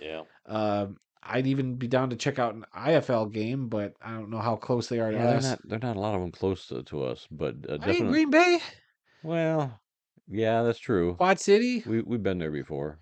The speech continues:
Speaker 1: We've
Speaker 2: We've
Speaker 1: been
Speaker 2: been to
Speaker 1: to Green
Speaker 2: Quad
Speaker 1: Bay.
Speaker 2: City before for arena
Speaker 1: True.
Speaker 2: football,
Speaker 1: Yep.
Speaker 2: but now that they're in the I F L, I mean, we could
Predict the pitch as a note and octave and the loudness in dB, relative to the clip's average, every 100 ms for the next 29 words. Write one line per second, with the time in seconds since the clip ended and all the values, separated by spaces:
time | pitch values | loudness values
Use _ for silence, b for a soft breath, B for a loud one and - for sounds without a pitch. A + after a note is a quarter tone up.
0 | - E2 D#2+ G3 E3+ D#3+ C#3 C3 C#3+ C#3 | -10 -6 0 2 4 6 6 6 2 0
1 | C3+ - C#3 D3 - C3 A#2+ A#2 A#2+ C3+ | 0 -4 -2 -2 -4 -4 -4 -6 -2 0
2 | E3+ F#3+ - C#3 F#3 D#3+ A#2+ A2+ - B2 | 4 2 2 -2 -2 0 -2 -2 -8 -2
3 | B2 B2 A#2+ A#2 A2+ G2+ C3 B2+ - D3+ | 0 0 0 -2 -4 -6 -4 -4 -4 -6
4 | G3 A3+ D#4+ D#4+ E4 E3 C3+ | -4 -2 0 0 2 0 -2